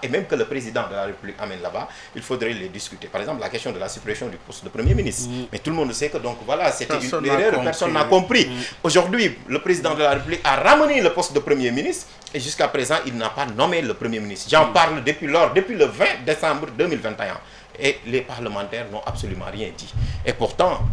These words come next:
Speaker 1: on est en train de leur dépouiller de leurs prérogatives essentielles, la possibilité de contrôler et de
Speaker 2: Mm.
Speaker 1: renverser
Speaker 2: Mm.
Speaker 1: le gouvernement.
Speaker 2: Mm.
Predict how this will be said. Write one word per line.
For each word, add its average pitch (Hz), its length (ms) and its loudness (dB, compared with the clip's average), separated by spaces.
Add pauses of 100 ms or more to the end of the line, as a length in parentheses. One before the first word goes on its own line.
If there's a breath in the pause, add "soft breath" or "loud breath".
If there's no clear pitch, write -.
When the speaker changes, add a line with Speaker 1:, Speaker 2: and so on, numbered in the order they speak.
Speaker 1:
on 117 80 0
est 117 100 -2
en 120 120 -2
train 151 180 -4
de 117 80 -4
leur 117 160 -2
dépouiller 143 340 -4
de 110 80 -6
leurs 104 180 -2
prérogatives 107 540 -8
essentielles, 120 480 -4
la 107 120 -4
possibilité 117 500 -8
de 98 80 -8
contrôler 139 580 -4
et 127 80 -2
de 113 80 0
Speaker 2:
Mm. 117 80 0
Speaker 1:
renverser 123 560 -2
Speaker 2:
Mm. 104 40 -6
Speaker 1:
le 110 60 0
gouvernement. 104 500 2 (100)
Speaker 2:
Mm. 127 40 -10